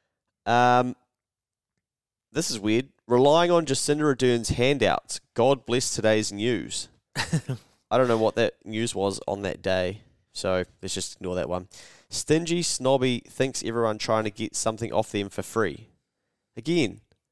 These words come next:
Speaker 1: like, if
Speaker 2: I
Speaker 1: that's
Speaker 2: think it's
Speaker 1: your
Speaker 2: the
Speaker 1: view,
Speaker 2: opposite, eh?
Speaker 1: if that's your view of,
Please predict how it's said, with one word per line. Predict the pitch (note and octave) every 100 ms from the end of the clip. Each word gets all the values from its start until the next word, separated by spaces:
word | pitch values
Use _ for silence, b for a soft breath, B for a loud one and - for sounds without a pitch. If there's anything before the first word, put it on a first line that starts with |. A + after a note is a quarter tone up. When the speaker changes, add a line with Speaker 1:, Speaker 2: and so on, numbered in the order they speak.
| _ _ _
Speaker 1:
like, | G#2+ A#2+
if |
Speaker 2:
I | B2+
Speaker 1:
that's | C#3+ C#3+
Speaker 2:
think | D3+
it's |
Speaker 1:
your | C3
Speaker 2:
the |
Speaker 1:
view, | A2+ C#3 C#3
Speaker 2:
opposite, | C#3+
eh? | C3 F#2+ F#2+ _ A2
Speaker 1:
if |
that's | C3+ B2+ D#3
your | B2+
view | G2+ B2+ D3 -
of, | G#2+ G#2+ G2+ -